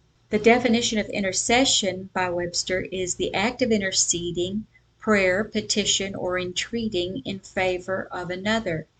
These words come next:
Here we see sincere, earnest, beseeching prayer once again, but on the behalf of someone else's salvation and protection, whether it be from sin, sickness, or harm.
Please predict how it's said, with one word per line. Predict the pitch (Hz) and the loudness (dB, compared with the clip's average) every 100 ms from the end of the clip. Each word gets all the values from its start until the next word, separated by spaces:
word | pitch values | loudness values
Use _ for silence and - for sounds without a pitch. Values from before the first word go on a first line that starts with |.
| _ - | _ 2
Here | 262 285 | 6 8
we | 254 | 6
see | 208 - 208 | 2 2 2
sincere, | 214 196 202 - 220 220 233 - | 0 0 4 4 6 4 2 2
earnest, | 202 208 214 - | 2 2 2 0
beseeching | - - 214 202 208 196 202 | -4 -4 -2 -2 -2 -4 -8
prayer | 202 180 175 175 175 | -4 -2 0 -2 -2
once | 185 208 214 | -2 0 0
again, | 214 - 180 180 | -4 -4 -4 -4
but | 180 - | -4 -4
on | 202 220 | 0 0
the | 247 | 2
behalf | 220 208 196 190 190 - | 0 0 0 0 -2 -6
of | - | -6
someone | - 208 208 226 220 | -2 0 2 2 2
else's | - 190 185 190 190 - - | 0 -2 -2 0 2 0 0
salvation | - 214 220 220 196 190 - 185 | 4 6 6 6 4 4 2 0
and | - - | -4 -6
protection, | 185 - 190 185 - - 175 185 - _ _ _ | -10 -6 -4 -4 -4 -4 -4 -8 -12 _ _ _
whether | 226 220 226 | 4 8 8
it | 214 - | 4 2
be | 208 | 2
from | 208 202 180 175 | 0 -2 -2 4
sin, | - - 233 233 233 | 6 6 4 4 2
sickness, | 226 220 214 208 208 - | 0 0 0 0 0 0
or | - 190 | 0 -2
harm. | 190 - 226 196 175 175 | -2 -4 0 0 -2 -8